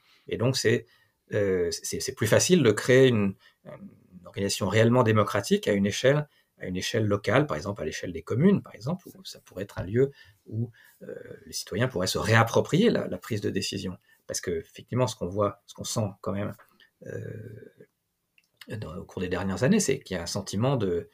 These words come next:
de dépossession. Euh, bon, il y a une crise du système politique représentatif, hein, c'est, c'est évident, et donc les gens se sentent dépossédés, euh, de, de, et m-, même quand ils votent, soit ils votent plus, et soit quand ils votent, bah, ils se rendent compte que de toute manière, euh,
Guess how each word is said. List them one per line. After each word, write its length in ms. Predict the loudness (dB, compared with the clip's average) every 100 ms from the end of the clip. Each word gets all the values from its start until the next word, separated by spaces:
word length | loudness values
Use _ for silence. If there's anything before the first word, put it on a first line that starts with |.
| _ _ _ _ -8
de 80 |
dépossession. 640 | -2 2 4 2 2 0 -2 _ -12
Euh, 340 | -8 -8 -10 -14 -18 _ _
bon, 100 | -20 -20 _ _
il 60 | -14
y 20 |
a 40 | -12
une 80 |
crise 260 | -2 4 4
du 80 | 4
système 320 | 0 -2 -4
politique 460 | -4 -6 -6 -8 -6
représentatif, 800 | -8 -6 -4 -4 0 0 0 -4
hein, 80 | -8
c'est, 220 | -8 -10
c'est 240 | -12 -16 -12
évident, 380 | -4 0 0 -2 -18 -20 -8
et 60 |
donc 160 | -6 -4
les 100 | -2
gens 140 | -2
se 120 | -2
sentent 300 | -2 0 0
dépossédés, 760 | 2 2 2 2 2 4 2 0 _ _ _ _ -4
euh, 120 | -4
de, 580 | 0 6 8 8 4 0
de, 240 | -2 -4 -2 -4
et 80 | -4
m-, 180 | -4 0
même 260 | 4 4 4
quand 200 | -2 -2
ils 100 | 4
votent, 300 | 6 4 -4
soit 220 | 2 4
ils 80 | 4
votent 180 | 0
plus, 400 | 0 4 4 4 -2 _ -10
et 220 | -6 -4
soit 240 | 0 0
quand 240 | 0 -4 -2
ils 60 |
votent, 240 | 4 4 4
bah, 200 | 0 -2
ils 80 | -4
se 120 | -4
rendent 160 | -6
compte 200 | -2 -4
que 80 | 0
de 80 | -2
toute 200 | -2 -6
manière, 440 | -4 0 0 0 -6 _ _ _ -12
euh, 140 | -10